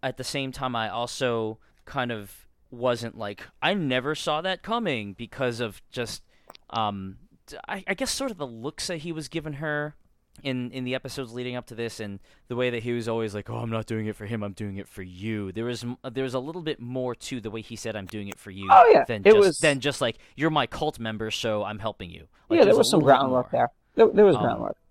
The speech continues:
Speaker 1: but,
Speaker 2: Uh,
Speaker 1: but you're right, it was still kinda like, "Uh, oh, wow, he, he just said that. Okay,
Speaker 2: Yeah.
Speaker 1: sure."
Speaker 2: Yeah, I didn't
Speaker 1: Uh,
Speaker 2: it was, it was a surprise. Speaking of surprises that we forgot to mention at the beginning, uh, at the end of this podcast, we have a special segment that
Speaker 1: Yeah.
Speaker 2: we're going to go
Speaker 1: <laughs>
Speaker 2: into.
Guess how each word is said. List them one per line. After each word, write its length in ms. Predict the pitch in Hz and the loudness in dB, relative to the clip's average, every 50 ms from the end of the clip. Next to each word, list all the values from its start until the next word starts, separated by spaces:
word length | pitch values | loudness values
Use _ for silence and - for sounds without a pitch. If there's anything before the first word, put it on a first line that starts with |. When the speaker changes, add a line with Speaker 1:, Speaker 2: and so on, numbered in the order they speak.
| _ - - - _ _ _ | _ -12 -12 -12 _ _ _
Speaker 1:
but, 200 | - 139 131 - - | 2 2 4 8 10
Speaker 2:
Uh, 80 | 139 | 10
Speaker 1:
but 160 | 127 120 113 160 | 10 10 8 6
you're 80 | 170 170 | 6 8
right, 200 | 175 156 147 151 | 8 8 8 6
it 40 | 156 | 4
was 120 | 151 - | 2 2
still 140 | - 180 156 | 0 -2 -2
kinda 240 | - 160 147 139 131 | 0 -2 -2 -2 0
like, 240 | 123 113 107 - _ _ - - | -2 -2 -4 -6 _ _ 2 4
"Uh, 80 | 180 190 - _ _ | 4 4 4 _ _
oh, 140 | 139 147 156 - - | -2 -2 -2 -2 -4
wow, 400 | 120 127 135 131 113 104 95 90 | -2 0 0 0 0 -2 -4 -8
he, 140 | 117 123 113 _ _ _ _ _ | -12 -14 -14 _ _ _ _ _
he 140 | - 101 101 | -14 -14 -12
just 180 | 85 120 - - | -10 -10 -4 -2
said 160 | 175 196 190 | -2 -2 -2
that. 160 | - 90 - _ _ _ _ | -4 -10 -10 _ _ _ _
Okay, 340 | 107 - - 165 165 165 185 | -16 -8 -4 0 0 0 0
Speaker 2:
Yeah. 200 | 208 208 - - - _ _ | -2 -4 -10 -18 -20 _ _
Speaker 1:
sure." 640 | - - - - 123 139 165 170 113 95 95 - _ _ _ _ | -16 -14 -10 -8 -6 -6 -4 -6 -8 -10 -14 -18 _ _ _ _
Speaker 2:
Yeah, 260 | - 202 220 202 160 151 | 2 6 8 10 10 10
I 80 | 156 | 8
didn't 220 | 170 180 156 143 135 | 6 6 4 2 0
Speaker 1:
Uh, 380 | 131 131 135 135 131 131 131 127 - _ _ _ _ - | -2 -4 -4 -4 -4 -4 -6 -8 -12 _ _ _ _ 0
Speaker 2:
it 120 | 175 180 | 2 6
was, 180 | 190 202 185 147 | 8 8 8 8
it 40 | 175 | 6
was 120 | 180 165 156 | 4 2 0
a 40 | 135 | -2
surprise. 340 | - 131 - 143 131 123 - | -2 2 4 4 4 4 2
Speaking 400 | - - - 254 269 277 262 233 | -4 0 4 4 4 6 4 2
of 80 | 175 | 2
surprises 540 | - 147 - - 151 - - 170 139 139 123 | 0 -2 -2 2 4 4 4 4 2 0 0
that 100 | 131 123 | 0 0
we 100 | 117 123 | 0 0
forgot 300 | - - - 143 143 143 | -2 4 6 6 8 6
to 80 | - 135 | 4 0
mention 280 | 135 127 - - 131 - - - | -4 -4 -6 -8 -14 -12 -12 -12
at 80 | - | -10
the 60 | - 120 | -6 -6
beginning, 400 | 120 107 139 143 135 127 117 - - | -2 2 2 2 2 2 -2 -4 -2
uh, 240 | - 123 120 120 120 - _ _ _ _ - | 0 2 2 2 2 -2 _ _ _ _ 4
at 120 | 139 - | 4 4
the 120 | 156 139 139 | 4 4 4
end 140 | 156 185 | 4 4
of 100 | 190 160 - | 2 2 0
this 100 | 143 - | -2 -4
podcast, 520 | - - 139 135 131 123 143 135 127 - - | 0 2 4 4 4 4 4 2 2 2 4
we 100 | 147 143 | 6 6
have 140 | 139 131 120 | 8 8 6
a 100 | 127 123 | 4 2
special 460 | - - - - 156 147 - - 135 | 0 2 6 6 6 8 6 4 -2
segment 460 | - - - 139 135 131 156 180 196 _ _ _ _ _ | 0 2 2 2 2 2 -2 -4 -6 _ _ _ _ _
that 180 | - 135 139 127 | 0 2 4 6
Speaker 1:
Yeah. 100 | 208 254 | 6 6
Speaker 2:
we're 80 | 147 139 | 6 6
going 260 | 135 143 143 147 147 | 6 4 2 0 0
to 120 | - 160 151 | 0 2 2
go 140 | 147 151 156 | 2 2 2
Speaker 1:
<laughs> 20 | |
Speaker 2:
into. 320 | 160 160 - 185 - - | 0 0 -2 -2 -2 -2